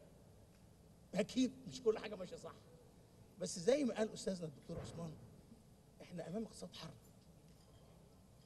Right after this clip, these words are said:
لكن أنا بتفق جدا مع الأستاذ الدكتور سعيد أن السياسات المالية محتاجة مراجعة.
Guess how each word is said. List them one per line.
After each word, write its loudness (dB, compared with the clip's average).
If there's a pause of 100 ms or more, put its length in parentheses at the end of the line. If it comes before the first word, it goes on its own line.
(340)
لكن 0
أنا 4 (200)
بتفق 2 (100)
جدا 8
مع -4
الأستاذ 6
الدكتور 4
سعيد 2 (880)
أن 2
السياسات 2
المالية 6
محتاجة 4
مراجعة. 2